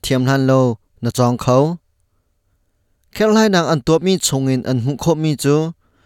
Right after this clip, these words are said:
kum thong ni kum kua in kum thong ni kum hlei kua kar a, mi pem le, chan toi um hun kua ra Australia a rak phan mi na hi, an di lak a, nuai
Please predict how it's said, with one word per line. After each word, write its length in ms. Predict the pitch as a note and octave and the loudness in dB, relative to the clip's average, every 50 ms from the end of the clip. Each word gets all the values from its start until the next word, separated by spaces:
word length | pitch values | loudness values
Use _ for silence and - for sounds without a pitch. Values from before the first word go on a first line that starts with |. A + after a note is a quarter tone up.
| _ _ _ _ _ _ _ _ _ _ _ _ _ _ _ _ - | _ _ _ _ _ _ _ _ _ _ _ _ _ _ _ _ -2
kum 140 | E3 E3+ D#3 | 0 0 0
thong 180 | - D3+ D#3+ D3+ C#3 | 0 0 0 2 2
ni 100 | D#3+ F3 - - | 2 0 0 -2
kum 120 | F#3 F#3 - - | -2 -2 -2 0
kua 160 | F#3 F#3 F3+ E3+ D#3 D3 | 0 2 2 2 2 0
in 120 | C#3 C3+ | -2 -2
kum 180 | - - D3 D3 C3+ | -2 -4 -4 -4 -2
thong 160 | - D3 C#3+ C3 | -4 -4 -2 -2
ni 160 | C#3+ D#3+ D#3+ | -4 -4 -6
kum 180 | - - - B2+ D3+ | -6 -6 -4 -2 0
hlei 140 | E3 D#3+ D#3 - - | 0 0 0 -2 0
kua 180 | B2 B2+ A#2+ - - | 0 0 0 0 0
kar 160 | B2 A#2+ A#2 A2+ B2+ C#3+ | 0 2 2 2 2 2
a, 20 | D#3 E3 - _ _ - _ _ _ - | 0 -2 -6 _ _ -20 _ _ _ -4
mi 100 | C#3+ D3+ | -4 -2
pem 320 | - - D#3+ D#3+ D#3 C#3+ C#3 C3+ | 0 0 2 2 2 0 0 0
le, 260 | C3+ C#3 D#3 F3+ F#3+ _ _ _ _ - | 0 0 0 -2 -4 _ _ _ _ -4
chan 160 | - D#3 D#3+ D3 - | -2 -2 0 0 2
toi 160 | D#3+ D3+ D3+ - C3 | 2 2 2 2 0
um 80 | E3+ E3 D#3 | 0 0 0
hun 140 | D#3+ E3+ D#3+ - | 0 -2 -2 -2
kua 160 | - D#3+ D#3 D3+ D3 | -2 0 0 2 2
ra 80 | D3+ D3+ - - C#3+ | 0 0 0 0 -2
Australia 560 | C3+ - - - D3+ D3 C#3+ D3 D3 D3 C3+ - - | -2 -2 -2 -2 -2 -2 0 0 0 0 0 0 0
a 40 | C#3+ C#3+ | 0 0
rak 100 | D3 - - | 0 -2 -2
phan 200 | - B2+ B2 B2 | -2 -2 -2 -2
mi 100 | C3+ D3 C#3+ | -4 -4 -2
na 200 | A#2+ B2 A2+ A2 | -2 -2 -2 -2
hi, 200 | G#2+ B2 C#3+ D#3+ F3+ F#3 F#3 _ _ _ _ _ _ _ _ _ _ _ _ _ _ _ _ _ _ _ _ _ - B2+ | -2 -2 -2 -2 -4 -6 -8 _ _ _ _ _ _ _ _ _ _ _ _ _ _ _ _ _ _ _ _ _ -4 -2
an 60 | C3+ C#3+ C3 | -2 0 0
di 100 | C#3 D3 | 0 0
lak 200 | C#3+ D3 - - | 0 0 0 0
a, 280 | D#3 D#3 D#3 E3+ F3+ - _ _ _ _ _ - | 0 0 0 0 -2 -6 _ _ _ _ _ -6
nuai 260 | B2 C3 C#3 C#3 C#3 | -2 0 2 2 2